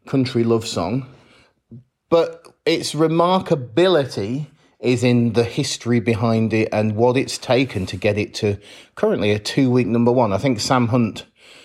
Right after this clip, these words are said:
with Breaking Up in the nineties, is gonna knock it off the perch this week, um, which in itself is a good song. I like that one. But the story behind Jake Owen's Made for You fascinates me and made me want to tell everybody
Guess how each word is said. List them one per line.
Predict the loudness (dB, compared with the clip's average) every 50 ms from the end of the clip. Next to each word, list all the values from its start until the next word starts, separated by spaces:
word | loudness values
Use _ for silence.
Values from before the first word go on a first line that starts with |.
| _ _ _
with | -4 -4 2
Breaking | 2 2 2 2 0 0 -2
Up | 0 0 0
in | 0
the | 0 2
nineties, | 2 2 0 0 0 -2 -4 -4
is | -4 -2
gonna | -2 -2 0 2
knock | 2 2 2 0 0 -2 -4
it | -2 0
off | -2 -2 -2 -4 -10 -16 -12
the | -8 -8 -8
perch | -2 0 2 2 2 2 0 -2 -4 -4 -4
this | -4 -8 -10 -6 -4
week, | -4 -4 -4 -6 -8 -14 -20 _ -20 -20 -20 -20 -20 -20 _ _ -6
um, | -2 0 0 2 2 0 -2 -4 -6 -2
which | -2 -2 0 2
in | 0 2
itself | 2 0 0 0 0 0 0 0 0 -2
is | -2 -2
a | -2
good | -2 -4 -4
song. | -2 -4 -4 -2 -2
I | 0
like | 0 0 0 0
that | -2 -6 -6
one. | -6 -8 -10 -12 _ _ -20 -20 -20 -20 -20 _ _ _
But | 2 2 2 2 -2 -12 -16 _ -20 -20 _ _ _ _ _ _ _ _ _ -12
the | -4 -2 -2
story | 0 0 2 4 4 6 6 6 4 4 2 0
behind | 0 0 -2 0 0 0 0 2 0 2
Jake | 2 2 2 0 0
Owen's | 0 0 2 2 0 -2 -2 0
Made | 0 2 2 0 0
for | -2 -6 -6
You | -4 -2 -4 -4 -6
fascinates | -8 -12 -14 -8 -6 -6 -6 -6 -6 -6 -6 -4 -4 -4 -6 -8 -8 -8
me | -8 -6 -6 -8 -8 -6
and | -6 -4 -2 -2 0
made | 2 2 2 0 0 0
me | 0 2
want | 2 2 0 0 -2 -6
to | -8
tell | -6 -2 0 2 2 2 0 -2 0 0
everybody | 0 0 2 0 0 0 0 0 0 0 -2 -4 -6 -12